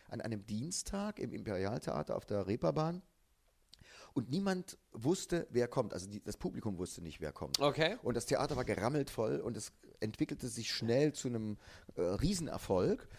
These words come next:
Speaker 1: Und dann haben die zwei Shows gemacht. Irgendwie die erste neunzehn Uhr und dann die zweite zweiundzwanzig
Speaker 2: Mhm.
Speaker 1: Uhr oder irgend-, oder dreiundzwanzig Uhr. Und es war immer voll, voll, voll und niemand wusste, wer da kommt. Ja, und als ich da das erste Mal da war, war die Besetzung, wenn ich mich nicht irre,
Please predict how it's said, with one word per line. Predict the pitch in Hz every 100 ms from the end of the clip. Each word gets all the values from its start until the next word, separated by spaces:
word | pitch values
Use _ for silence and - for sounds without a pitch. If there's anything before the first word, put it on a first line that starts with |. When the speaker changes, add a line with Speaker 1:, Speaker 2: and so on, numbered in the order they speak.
| -
Speaker 1:
Und | -
dann | 123 135
haben | 156
die | 165
zwei | - -
Shows | - 107 87
gemacht. | 87 78 -
Irgendwie | - 104 107
die | 101 107
erste | - - 113 - 123 110 110
neunzehn | 107 120 - 104
Uhr | 110
und | 117
dann | 101
die | 98
zweite | - 90 101
zweiundzwanzig | 98 101 104 110 98 95
Speaker 2:
Mhm. | 117
Speaker 1:
Uhr | 127
oder | 107
irgend-, | 107 101
oder | 78
dreiundzwanzig | 80 98 117 104 101 -
Uhr. | 101 - -
Und | -
es | 101
war | 107
immer | 135
voll, | 117 127 120
voll, | 107
voll | 98 107
und | 117
niemand | 123 120 107
wusste, | 110 - 92
wer | 85
da | 85
kommt. | 104 117 - - - -
Ja, | 117 123
und | 104
als | 113
ich | 147 -
da | 156
das | 156 -
erste | - 135 -
Mal | 120
da | 101 117
war, | 160 160 - -
war | - 123
die | 123
Besetzung, | 117 120 131 - 139 131 135 135 - -
wenn | 110
ich | 120
mich | 113
nicht | 92 85
irre, | 135 120 87